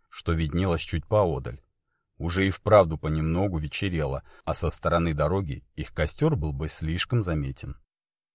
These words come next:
Люди из таких деревень обычно не видят смысла в путешествиях, потому что бывали в соседней деревне и увидели там то же самое. Все те же свиньи, все тот же гаулян,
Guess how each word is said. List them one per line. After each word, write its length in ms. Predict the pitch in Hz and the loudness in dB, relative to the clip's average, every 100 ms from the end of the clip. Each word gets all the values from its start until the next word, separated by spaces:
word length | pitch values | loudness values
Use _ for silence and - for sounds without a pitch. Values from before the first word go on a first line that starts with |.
| - | -8
Люди 360 | 80 107 101 | 0 0 0
из 160 | 95 - | -2 -2
таких 360 | 95 92 95 85 | -4 -2 -4 -4
деревень 560 | 90 95 117 143 73 - | -2 -2 0 0 0 -2
обычно 440 | 80 165 202 180 | -2 -2 0 2
не 180 | 175 170 | 2 2
видят 320 | 180 160 156 | -2 -2 -4
смысла 460 | - 165 151 - 85 | 0 0 0 -2 -6
в 80 | |
путешествиях, 920 | - 76 107 - 76 - - 69 - _ _ _ - | -8 -6 -4 -2 -4 -6 -8 -8 -10 _ _ _ -8
потому 380 | 73 104 202 | 2 4 4
что 160 | 226 180 | 2 2
бывали 420 | 156 151 185 180 | 2 8 8 8
в 60 | 151 | 4
соседней 580 | - 135 - 156 127 117 | 0 0 2 0 0 -2
деревне 520 | 117 156 170 117 76 | -2 -2 0 0 0
и 120 | 90 | -2
увидели 480 | 113 160 185 165 143 | -2 -2 -2 -2 0
там 300 | 135 131 123 | 2 2 2
то 160 | 135 | -2
же 100 | 127 | -2
самое. 540 | 131 - 73 65 64 - _ _ _ _ - | -2 -2 -4 -4 -8 -12 _ _ _ _ -8
Все 240 | - 139 | 0 2
те 160 | 240 233 | 4 2
же 120 | 123 | 2
свиньи, 600 | - 80 87 101 98 98 | 0 -2 0 2 2 0
все 240 | - 82 | -4 -6
тот 260 | 78 147 165 | 0 2 2
же 140 | 87 | 0
гаулян, 640 | 76 76 73 73 82 85 | -2 -2 -2 -2 -2 -4